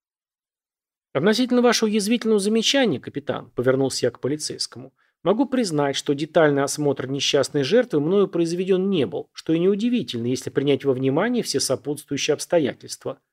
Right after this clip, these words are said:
Однако я всё же успел заметить, что разрезы в абдоминальной области, свидетельствующие об изъятии печени, отсутствуют, что ни в коей мере не исключает подозрений, что преступник один,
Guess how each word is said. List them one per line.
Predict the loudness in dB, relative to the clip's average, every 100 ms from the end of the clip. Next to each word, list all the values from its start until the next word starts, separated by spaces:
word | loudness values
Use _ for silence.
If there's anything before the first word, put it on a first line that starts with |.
| _ _ _ _ _
Однако | 2 2 2 2
я | 0
всё | 2 0
же | 0
успел | -2 0 0
заметить, | 2 0 0 -6 -10 -20 _ _ _
что | -2 4
разрезы | 4 4 0 0 2
в |
абдоминальной | 2 2 2 2 2 0
области, | 0 0 -2 -6 -12 -12
свидетельствующие | -8 -2 -2 -2 -6 -4 0 0
об | 2
изъятии | 0 2 2 0
печени, | -6 -4 -2 -2 -2
отсутствуют, | -2 -4 -10 -12 _ -14 -14 _ _ _ _ _ _
что | -4 2
ни | 2 2
в | 2
коей | 4 6
мере | 6 4 4
не | 2
исключает | -2 -2 -2 2 0 0
подозрений, | 2 2 4 2 2 0
что | -4
преступник | -4 -6 -4 -4 -4 -2
один, | 0 0 -2 -8